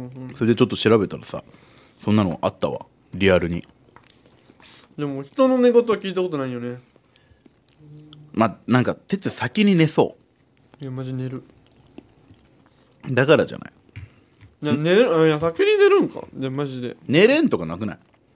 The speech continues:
Speaker 1: いや、でも、一番遅いかもしれん。
Speaker 2: ごちそうさまでした。
Speaker 1: 修学旅行とかは。
Speaker 2: あー、テンション上がったら全然寝れんやつね。
Speaker 1: 寝れんやつじゃない。みんな静かにしとったもん。い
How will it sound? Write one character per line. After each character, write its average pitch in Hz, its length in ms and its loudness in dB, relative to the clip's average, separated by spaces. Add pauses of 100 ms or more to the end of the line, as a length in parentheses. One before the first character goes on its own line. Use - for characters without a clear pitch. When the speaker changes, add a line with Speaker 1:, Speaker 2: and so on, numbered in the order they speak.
(300)
Speaker 1:
い 151 40 -4
や、 147 40 -2
で 170 120 4
も、 156 340 2 (1400)
一 147 240 -6
番 277 160 8
遅 302 160 2
い - 60 0
か 147 100 -6
も 131 80 -8
し 131 80 -10
れ 123 60 -6
ん。 120 80 -12 (160)
Speaker 2:
ご 101 80 -2
ち - 20 -8
そ 95 80 0
う - 20 -2
さ 92 60 0
ま 85 60 0
で 82 40 -6
し - 40 -8
た。 - 80 -8
Speaker 1:
修 170 180 -4
学 165 240 -2
旅 156 100 2
行 143 140 -8
と 123 80 -16
か - 80 -12
は。 - 80 -10 (1120)
Speaker 2:
あ 95 680 -2
ー、 - 20 -20
テ 151 100 -2
ン 156 60 -2
シ 143 80 -2
ョ 113 60 -2
ン - 20 -6
上 95 180 -4
が 123 80 2
っ 123 100 -4
た 143 120 4
ら 127 240 4
全 98 140 -2
然 98 120 0
寝 92 120 0
れ 95 80 2
ん - 20 0
や 95 100 0
つ - 120 -10
ね。 92 180 -10 (640)
Speaker 1:
寝 143 220 -2
れ 156 100 4
ん - 20 4
や 156 120 4
つ 151 80 -12
じ 123 60 -6
ゃ 123 40 -8
な 120 60 -10
い。 120 40 -14 (160)
み 143 100 -2
ん 139 100 -4
な 135 100 -8
静 143 240 -6
か - 100 -10
に 135 60 -10
し 131 60 -16
と 160 60 -12
っ - 20 -14
た - 120 -18
も - 60 -16
ん。 - 20 -18
い - 40 -20